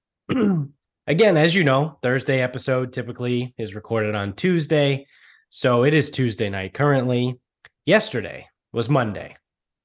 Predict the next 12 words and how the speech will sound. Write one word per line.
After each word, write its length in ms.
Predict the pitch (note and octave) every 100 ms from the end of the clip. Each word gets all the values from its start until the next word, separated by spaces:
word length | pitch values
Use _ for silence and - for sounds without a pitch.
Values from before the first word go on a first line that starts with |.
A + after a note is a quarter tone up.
| _ _ _ _ -
And 680 | A#2+ A#2 A2+ A2+ A2 G#2+ - _ _ _ _ _ _ _ _ _ _ _ -
I 140 | D3+
went 160 | F3 F3
to 80 | D3+
work 380 | A#2+ B2+ - - _ -
yesterday, 720 | G#2+ - A2 G2 G2+ C#3 - _ _ _
um, 760 | G#2 G#2 G#2 G2+ G2+ G2+ G2 - _ _ _ _ _ _ _ _ _ _
with 220 | E3+ D3+
a 80 | D3
pretty 340 | - E3+ F3
busy 360 | D3+ C#3 A#2+ A#2
day. 380 | G#2+ - -